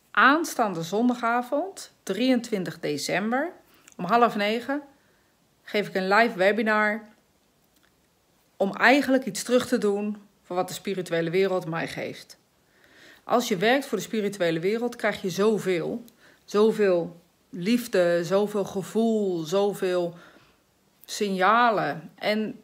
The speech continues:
ik vind persoonlijk altijd heel erg leuk om iets terug te doen. En dit jaar doe ik dat dus in een vorm van een webinar, een gratis webinar. In de spirituele wereld vieren ze namelijk ook kerst.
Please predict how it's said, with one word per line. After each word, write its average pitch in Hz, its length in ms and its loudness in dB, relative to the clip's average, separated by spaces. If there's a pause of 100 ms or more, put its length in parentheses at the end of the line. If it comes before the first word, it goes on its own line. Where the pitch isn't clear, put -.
(180)
ik 202 160 -8
vind 214 240 -6
persoonlijk 214 520 2
altijd 202 580 2 (400)
heel 220 340 4
erg 175 140 6
leuk 185 240 4
om 190 80 0
iets 185 120 -6
terug - 240 -6
te - 80 -12
doen. 135 260 -12 (1080)
En 214 400 -2
dit 226 340 0 (200)
jaar 180 520 2
doe 226 180 0
ik 214 60 -4
dat 196 160 4
dus 185 120 -4
in 190 120 0
een 170 60 -4
vorm 220 360 2
van 190 520 0
een 165 260 -2
webinar, 175 440 0
een 151 60 -4
gratis 214 360 0
webinar. 151 480 -6 (680)
In 226 140 0
de 233 60 0
spirituele 220 600 0
wereld 240 380 2
vieren 233 280 0
ze - 80 -2
namelijk 180 300 -2
ook 196 180 4
kerst. - 560 -10